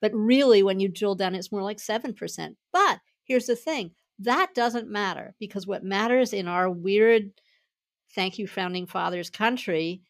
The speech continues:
is where people are and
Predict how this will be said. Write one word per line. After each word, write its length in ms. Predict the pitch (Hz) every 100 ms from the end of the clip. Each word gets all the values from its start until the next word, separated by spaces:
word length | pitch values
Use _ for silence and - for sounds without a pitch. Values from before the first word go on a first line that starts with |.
| _ _ _
is 560 | 196 190 185 185 185 - _ _
where 440 | 208 202 220 220 214
people 440 | - 202 208 196
are 400 | 175 165 151 143 _ _ _ _ _ _ _
and 440 | 190 175 175 175